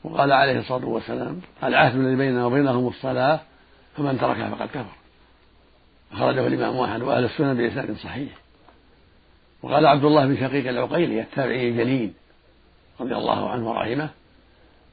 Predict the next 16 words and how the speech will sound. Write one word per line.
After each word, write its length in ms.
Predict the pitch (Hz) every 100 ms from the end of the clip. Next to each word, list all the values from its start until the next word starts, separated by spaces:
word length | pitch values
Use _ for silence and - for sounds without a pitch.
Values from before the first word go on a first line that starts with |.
| -
"كان 220 | 151 165
أصحاب 480 | 165 160 - 180 180
النبي 160 | 151
صلى 100 | 123
الله 320 | 113 160 160 123
عليه 100 | 95
وسلم 60 | - _ - - - _ -
لا 180 | 139 165
يرون 360 | 190 185 170
شيئا 140 | 143 160
من 80 | 151
الأعمال 280 | 139 147
تركه 280 | 143 151 151
كفر 260 | 143 175 - - - - 208
إلا 180 | 190
الصلاة" 320 | - - -